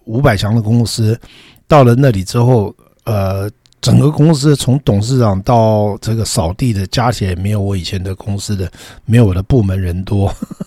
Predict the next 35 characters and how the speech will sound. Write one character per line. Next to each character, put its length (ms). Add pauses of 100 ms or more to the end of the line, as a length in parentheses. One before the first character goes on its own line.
(260)
<laughs> 800
所 180
以， 380
呃， 420 (360)
真 120
的 120
是 160
由 500
奢 420
入 220
俭 260
难 220
呐， 160 (400)
到 180
那 120
里 100
什 240
么 80
都 140
没 240
有， 200 (140)
就 140
是 240
很 180
多 140
事 100
情 100
都 80
要 80
自 160
己 220
做。 320 (460)
啊， 240
就 180
是 320